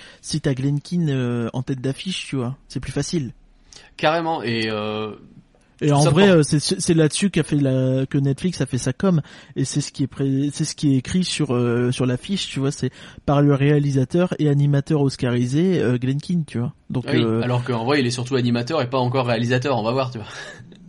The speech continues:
Speaker 1: Bah, et puis surtout, ouais, ouais, disons que tu, c'est, bah, enfin, je, c'est surtout qu'il capitalise là-dessus. Et d'ailleurs, euh, moi, j'ai pas, enfin, ils mettent pas du tout en avant le fait que c'est principalement animé en Chine.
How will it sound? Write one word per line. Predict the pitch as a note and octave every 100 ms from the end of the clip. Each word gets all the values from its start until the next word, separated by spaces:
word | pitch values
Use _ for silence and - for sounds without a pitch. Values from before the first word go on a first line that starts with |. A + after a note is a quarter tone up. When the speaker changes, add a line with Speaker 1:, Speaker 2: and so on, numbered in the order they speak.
| G#3
Speaker 1:
Bah, | F#3 F3
et |
puis | D#3+
surtout, | - F#3 - B3
ouais, | A3 A#3
ouais, | G3+
disons | F#3 C#3+ D3 G3
que |
tu, | - D3+ C#3 C3+ C3+ C3
c'est, | E3
bah, | D#3+ C#3+
enfin, | D3+
je, | C#3 D3 F3+
c'est | D#3+ C#3+
surtout | D#3 -
qu'il | G#3 D#3+
capitalise | D#3 - D#3+ D#3 C#3+
là-dessus. | D3 - A#3+ A#3+ - - - -
Et | C#3+
d'ailleurs, | C#3+ D#3+ A#3
euh, | G3 D3 C#3
moi, | C#3+ F3
j'ai | F3+ C#3
pas, | C3 D#3+ D#3+ D#3 D3
enfin, | D3 F3 - - - C#3 -
ils | E3
mettent | E3 E3
pas | F3+
du | E3
tout | F#3
en | A#3
avant | E3+ F#3
le | G3+
fait | D3 G#3
que |
c'est | - C#3 B2+ - - -
principalement | - D3 - D3 D3
animé | E3+ D3+ C#3
en | C3
Chine. | - A3 A#3+